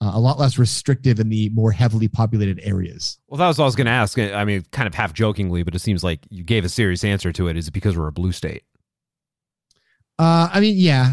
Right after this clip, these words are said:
Speaker 1: I, I mean, the mass, the mass laws have been around for, like, forty years. So it's some of the longest restricted gun,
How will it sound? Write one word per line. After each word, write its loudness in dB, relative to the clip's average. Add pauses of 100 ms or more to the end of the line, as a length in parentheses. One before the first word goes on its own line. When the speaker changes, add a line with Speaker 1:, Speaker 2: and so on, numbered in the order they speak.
Speaker 1:
I, -4 (120)
I 4
mean, 6
the 4
mass, 2
the 0
mass 0
laws 2
have 0
been 4
around 4
for, -4
like, -4 (280)
forty 4
years. -2 (360)
So 2
it's 0
some 2
of 2
the 4
longest 4
restricted 0
gun, 0